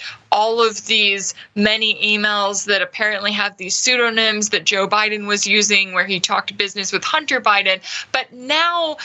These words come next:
they're revealing that when it comes to the release of these emails, some of them are being fully redacted by the Biden administration when it comes to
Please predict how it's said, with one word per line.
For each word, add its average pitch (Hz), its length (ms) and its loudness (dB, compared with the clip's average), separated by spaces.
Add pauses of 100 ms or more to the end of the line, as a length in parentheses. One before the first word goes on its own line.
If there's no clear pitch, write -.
(180)
they're 262 200 2
revealing 220 600 0
that 202 120 -2 (380)
when 220 180 6
it 220 120 0
comes 254 320 -2
to 240 100 0
the 214 100 0
release 190 340 2
of 175 120 -6
these 185 160 2
emails, 185 320 2
some 285 180 2
of 359 140 2
them 302 140 0
are 285 100 2
being 233 260 2 (160)
fully 339 340 4
redacted 240 800 2 (380)
by 294 240 0
the 311 80 -6
Biden 269 320 0
administration 220 840 2 (240)
when 240 180 4
it 262 160 0
comes 226 460 -2
to 220 320 0